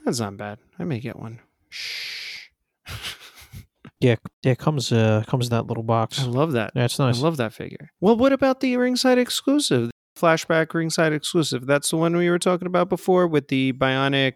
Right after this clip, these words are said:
Speaker 1: red vest, and he's holding the two titles, the Winged Eagle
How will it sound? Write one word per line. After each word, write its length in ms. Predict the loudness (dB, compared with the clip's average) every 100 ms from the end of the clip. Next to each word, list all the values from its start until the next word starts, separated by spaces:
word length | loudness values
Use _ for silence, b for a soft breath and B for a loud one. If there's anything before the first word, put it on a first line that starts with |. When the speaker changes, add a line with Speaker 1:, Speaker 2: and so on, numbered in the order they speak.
| 0
Speaker 1:
red 300 | 2 2 2
vest, 480 | 2 4 2 -2 -2
and 240 | -2 -2
he's 160 | -2 2
holding 260 | 2 0
the 80 | -4
two 160 | -4 -2
titles, 600 | 2 2 2 2 0 -4
the 340 | -4 -2 -2
Winged 260 | -2 -2 -2
Eagle 840 | -2 0 0 2 2 0 -2